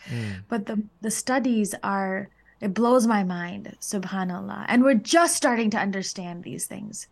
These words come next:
Speaker 1: Hmm.
Speaker 2: subhanAllah.
Speaker 1: Alhamdulillah. In
Speaker 2: So
Speaker 1: your
Speaker 2: it's actually not cost effective. It's really cost effective. And just,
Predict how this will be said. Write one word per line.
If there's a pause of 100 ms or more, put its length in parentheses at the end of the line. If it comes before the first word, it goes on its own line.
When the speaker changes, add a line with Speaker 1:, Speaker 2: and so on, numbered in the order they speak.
(240)
Speaker 1:
Hmm.
Speaker 2:
subhanAllah. (1080)
Speaker 1:
Alhamdulillah. (1300)
In
Speaker 2:
So
Speaker 1:
your
Speaker 2:
it's
actually
not
cost
effective.
It's
really
cost
effective.
And
just,